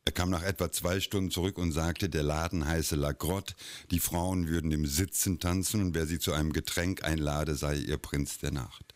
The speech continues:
Der allererste Spaziergang durch die nunmehr finsteren Gassen der Medina rief Erinnerungen an Filme wach, in denen jetzt überfallen, geraubt oder ein Organ entnommen wurde.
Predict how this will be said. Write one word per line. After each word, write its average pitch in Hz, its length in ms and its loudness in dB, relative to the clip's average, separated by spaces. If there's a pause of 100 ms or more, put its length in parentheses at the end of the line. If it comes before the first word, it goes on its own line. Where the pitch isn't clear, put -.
(720)
Der 71 140 2
allererste 92 560 2
Spaziergang 78 800 0
durch 78 180 2
die 90 100 2
nunmehr 90 460 2
finsteren 87 600 0
Gassen 85 340 2
der 78 120 2
Medina 92 560 0 (400)
rief 107 220 2
Erinnerungen 98 640 0
an 82 180 0
Filme 92 440 0
wach, 82 180 -2
in 82 220 0
denen 85 200 2
jetzt 82 200 0
überfallen, 85 640 0
geraubt 78 560 -2
oder 73 220 -2
ein 78 220 0
Organ 73 560 -2
entnommen 65 600 0
wurde. 71 360 0